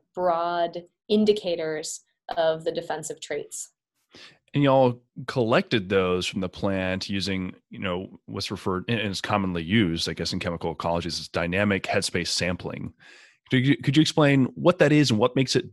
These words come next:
Speaker 2: dynamic? I mean, is there a static headspace sampling?
Speaker 1: <laughs> There is, yeah. So, so, uh, the, we use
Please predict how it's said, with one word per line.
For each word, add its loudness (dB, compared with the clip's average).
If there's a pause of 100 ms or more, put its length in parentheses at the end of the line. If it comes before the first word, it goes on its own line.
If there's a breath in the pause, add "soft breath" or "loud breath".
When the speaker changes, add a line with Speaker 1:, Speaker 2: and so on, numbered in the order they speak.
(120)
Speaker 2:
dynamic? 0
I -8
mean, -4
is -2
there 0
a -2
static 0
headspace 0
sampling? -4
Speaker 1:
<laughs> -16
There 6
is, 4
yeah. 4 (260 loud breath)
So, 6
so, 4 (140)
uh, 2
the, 2
we 0
use 0